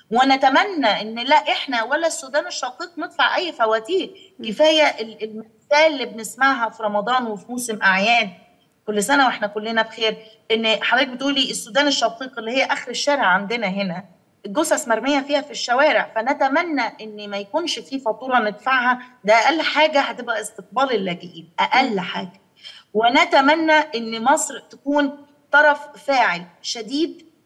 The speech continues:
Speaker 1: في هذا الص-، الصراع وتحكمه للصالح العام للمنطقه كلها، ومصر قادره على هذا الدور، بدليل ان اول من يلتفت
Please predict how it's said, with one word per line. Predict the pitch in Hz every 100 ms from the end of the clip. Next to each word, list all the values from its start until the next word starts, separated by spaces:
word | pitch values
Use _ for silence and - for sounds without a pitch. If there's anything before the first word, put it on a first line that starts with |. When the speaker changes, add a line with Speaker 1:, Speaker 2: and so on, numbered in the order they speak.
| _
Speaker 1:
في | 247
هذا | 269 294 254
الص-، | - 233 226 - 214
الصراع | - 240 262 330
وتحكمه | 294 233 - - - 302 311 262
للصالح | 220 214 - 294 294 285 285 -
العام | 233 220 285 269
للمنطقه | 240 220 214 269 -
كلها، | 214 208 214 180 - _ - _ -
ومصر | 214 277 - 294
قادره | 269 247 269 302
على | 220 202
هذا | 220 208
الدور، | 180 - 135 _ _ _ _ _ -
بدليل | 277 196 262 285 320 - _ _ _ _ _ 247
ان | 247
اول | 247 269 285 208
من | 240 285
يلتفت | 226 208 294 285 175